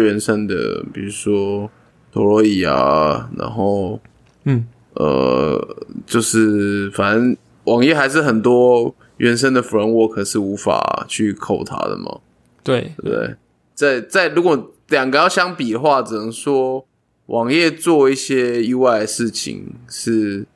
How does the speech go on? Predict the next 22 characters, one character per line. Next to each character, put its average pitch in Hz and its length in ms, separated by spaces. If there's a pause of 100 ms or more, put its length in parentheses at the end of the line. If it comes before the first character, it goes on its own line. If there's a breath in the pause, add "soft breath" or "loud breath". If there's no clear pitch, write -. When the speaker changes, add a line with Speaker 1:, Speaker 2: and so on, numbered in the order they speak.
(340)
Speaker 1:
当 123 140
然 117 100
它 117 80
就 117 80
是 117 140
在 120 160
各 113 100
个 110 80
平 101 140
台 95 100
上 107 140
都 87 80
可 - 140
以 - 80
跑， - 300 (280)
那 107 180
这 110 140
没 120 180
什 110 80
么 71 100
问 82 220
题。 - 160